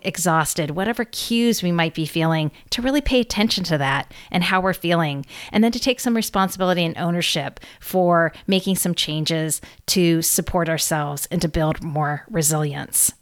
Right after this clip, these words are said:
Around resilience plans, I really loved that she emphasizes the points that this needs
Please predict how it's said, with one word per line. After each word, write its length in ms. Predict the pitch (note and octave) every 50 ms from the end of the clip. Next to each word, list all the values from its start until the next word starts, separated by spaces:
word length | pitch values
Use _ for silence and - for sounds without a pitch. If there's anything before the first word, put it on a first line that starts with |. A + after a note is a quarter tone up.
| _ _ _ _ _ - -
Around 480 | - G3+ F#3+ G3+ G#3 A3 A#3 A#3 A3 G3+
resilience 540 | F#3+ G3 E3+ F#3 F#3+ G3+ G3+ G3 F3+ E3 -
plans, 640 | - - - - F#3+ A3 A#3 A#3 A3+ G3+ F#3 F3 -
I 60 | - F#3+
really 380 | F#3+ F#3 G3+ G#3+ G#3 G#3 G#3
loved 540 | F#3 F3 F3+ F3+ F3+ F3 E3+ E3+ - F#3 G#3+
that 180 | - F#3 F3 -
she 200 | - - F#3 -
emphasizes 920 | F3+ F3+ - F3+ F3 - - F3 E3+ E3+ D#3+ - E3+ E3 E3 E3 D3+ -
the 100 | - F#3
points 380 | F3 - - G3 F#3 F#3 - -
that 160 | G3+ F#3+ -
this 200 | G#3 F#3+ - -
needs 520 | A3 G#3+ A3+ A#3 A#3 A#3 A3+ A#3 - -